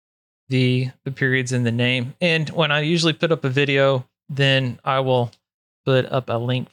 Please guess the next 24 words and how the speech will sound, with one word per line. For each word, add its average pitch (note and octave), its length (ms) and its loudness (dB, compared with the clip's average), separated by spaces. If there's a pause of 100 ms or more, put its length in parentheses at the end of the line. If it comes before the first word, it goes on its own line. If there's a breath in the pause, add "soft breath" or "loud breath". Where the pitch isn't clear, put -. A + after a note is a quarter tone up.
for B2 220 2
it A#2 120 -4 (120)
on B2 440 -2 (100)
Instagram, C#3 800 0 (560)
uh, A#2 340 -2 (100)
as C3 220 -2
a B2 60 -2
story C3 560 0
and A#2+ 420 -4 (320)
as A2+ 200 -2
a - 120 -10
post. - 640 -10 (440)
So A#2 320 0
if B2 200 -8
you're C#3 80 -4
not C3+ 220 0
following B2+ 600 0
me B2 200 -2
on A#2 300 -4
YouTube, D#3 440 -2
which B2+ 180 -10
you C#3+ 80 -6
can, C#3 400 -4 (800)
um, A#2+ 440 0